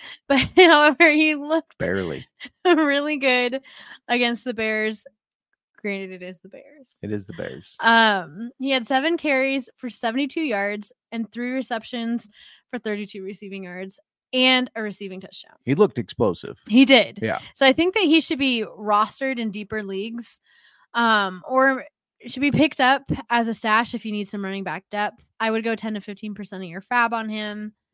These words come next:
Speaker 2: Yeah. No, I like it. I think he,
Speaker 1: Mm-hmm.
Speaker 2: they have to get him more involved after how well he did. He looked better than Samaje Perine. Javonte Williams has even looked a little inefficient this year, and Jaleel looked good. Again,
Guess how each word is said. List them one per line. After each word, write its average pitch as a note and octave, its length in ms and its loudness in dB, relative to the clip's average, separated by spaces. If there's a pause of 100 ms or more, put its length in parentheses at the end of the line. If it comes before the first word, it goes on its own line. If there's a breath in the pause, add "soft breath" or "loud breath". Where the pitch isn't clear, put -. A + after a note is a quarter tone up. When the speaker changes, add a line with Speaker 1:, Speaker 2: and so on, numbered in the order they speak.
(760)
Speaker 2:
Yeah. F2 200 -6 (600)
No, C3 80 0
I C#3 100 4
like B2+ 240 2
it. A#2 80 0
I A#2 100 2
think D3+ 220 -6
he, C3 120 -6
Speaker 1:
Mm-hmm. A#3+ 120 -6 (220)
Speaker 2:
they D#3 160 4
have B2+ 260 2
to - 80 -16
get A2 120 -6
him G#2+ 60 -4
more G#2 140 -4
involved F#2 440 -4
after F#2 300 -4
how F#2+ 140 -2
well F#2 160 -2
he F2+ 80 -4
did. F2+ 320 -6 (320 soft breath)
He C3+ 100 -6
looked C#3+ 200 -6
better A#2+ 180 -6
than A2 120 -10
Samaje G#2+ 440 -6
Perine. C3+ 580 0 (300 loud breath)
Javonte D3+ 340 0
Williams B2+ 360 2
has G2 160 -6
even G2+ 180 -4
looked G2+ 200 -6
a G2 40 -6
little A#2+ 240 -2
inefficient F#2+ 560 -6
this F2+ 240 -12
year, F#2 240 0
and F2+ 320 -6
Jaleel F#2+ 300 -4
looked F2+ 260 -8
good. F2 300 -4 (340)
Again, E2+ 400 -10